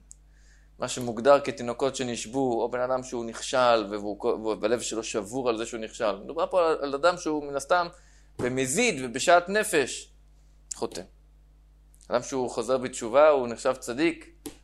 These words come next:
אמר רבא חברי דרבא לרב אשי, יש לי שאלה.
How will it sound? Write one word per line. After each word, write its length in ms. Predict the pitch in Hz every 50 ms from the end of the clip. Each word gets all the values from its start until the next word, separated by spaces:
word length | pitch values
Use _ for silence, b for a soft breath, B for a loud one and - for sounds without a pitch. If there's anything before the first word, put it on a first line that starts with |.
| - - _ _ - _ - - _ - _ _ _ _ _ _ _ _ _ _ - - - - - _ - - - - - - B B B B B B B B B B B B B B B B B B B B B B _ _ _ _ _ _ _ _ _ _ _ _ _ _ _ - - - _ - _ _ _ _ - _ _ - - - - _ - - -
אמר 240 | 143 180 214 240 220
רבא 200 | 190 160 180 190
חברי 340 | 185 175 160 131 151 170 170
דרבא 520 | 143 139 123 147 160 151 - 123 120 123 123 - -
לרב 300 | 113 120 117 117 113 110
אשי, 360 | 127 147 135 - - - 104 - _ _ _ _ _ _ _ _ _ _ _ _ _ - - _ _ -
יש 100 | - -
לי 80 | 202
שאלה. 380 | 175 - - 156 139 139 135